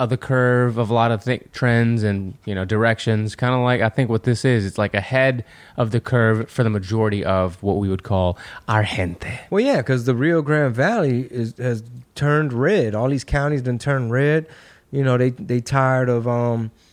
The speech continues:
Speaker 2: these border policies, and
Speaker 1: It's
Speaker 2: it's
Speaker 1: tired of
Speaker 2: like
Speaker 1: the bullshit.
Speaker 2: Yeah, everything. Like, down there in the Rio Grande Valley, like, they've had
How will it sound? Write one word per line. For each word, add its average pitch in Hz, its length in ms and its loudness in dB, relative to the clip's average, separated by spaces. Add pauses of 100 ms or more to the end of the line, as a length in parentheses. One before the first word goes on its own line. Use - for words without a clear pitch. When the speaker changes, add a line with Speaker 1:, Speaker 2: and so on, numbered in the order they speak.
(140)
Speaker 2:
these 123 180 0
border 127 340 2
policies, 143 680 0
and 131 140 2
Speaker 1:
It's 131 80 2
Speaker 2:
it's 101 60 -2
Speaker 1:
tired 143 100 2
of 131 60 2
Speaker 2:
like 143 40 0
Speaker 1:
the 131 40 -4
bullshit. 135 520 0
Speaker 2:
Yeah, 226 120 0
everything. 147 600 0
Like, 120 340 0 (1000)
down 147 300 0
there 147 160 2
in 139 80 2
the 127 80 0
Rio 120 220 2
Grande 110 260 0
Valley, 113 280 0
like, 101 200 -8
they've 110 160 -2
had 110 280 0